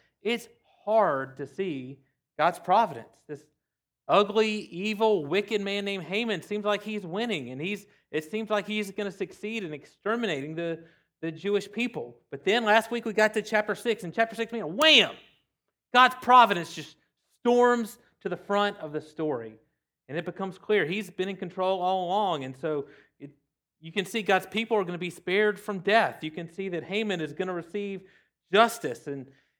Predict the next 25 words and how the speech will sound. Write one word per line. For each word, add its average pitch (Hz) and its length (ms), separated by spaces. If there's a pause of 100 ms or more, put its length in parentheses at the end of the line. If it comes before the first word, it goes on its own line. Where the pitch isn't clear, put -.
(100)
and 175 100
it's 233 160
done 214 340
in 311 80
a 294 80
way, 190 480
it's 247 140
still 262 200
kind 262 220
of 220 80
veiled. 165 260
I 226 60
mean, 226 320
maybe 240 380
you 208 240
could 170 200
say, 165 220
"Hey, 202 140
these 233 240
are 185 80
just 196 340 (500)
crazy 226 600
set 190 240
of 170 80
coincidences. 139 640